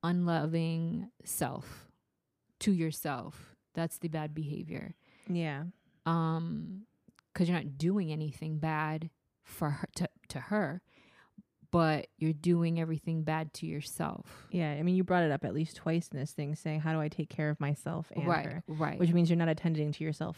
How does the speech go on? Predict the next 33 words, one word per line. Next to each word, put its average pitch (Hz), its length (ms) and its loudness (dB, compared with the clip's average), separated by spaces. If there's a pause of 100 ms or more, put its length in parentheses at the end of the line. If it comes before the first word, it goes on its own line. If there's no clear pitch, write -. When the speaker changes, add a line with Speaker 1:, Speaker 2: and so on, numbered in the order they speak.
Speaker 2:
first. 165 200 0
Speaker 1:
Right, 156 400 2
right. 156 360 -8 (320)
Speaker 2:
Because 185 220 4
you 220 80 10
were 190 80 10
Speaker 1:
And 123 80 6
Speaker 2:
also 165 320 4
abused 156 400 4
by 147 120 0
this 143 200 -4
family. 147 360 -4
Speaker 1:
Right. 160 460 -2
And 170 220 -2
so, 175 720 4 (300)
again, 170 500 -2 (540)
if - 120 -10
you 170 80 0
don't 165 200 0
tend 196 220 2
to 202 80 2
yourself, 175 540 2
you're 170 220 0 (100)
really 185 300 4
not 175 420 2
helping. 233 640 4
You 202 140 6
could 214 200 6
never 196 300 6
help 202 260 2
your 170 120 2
sister. - 520 -4 (220)
Speaker 2:
Mm. 190 320 -2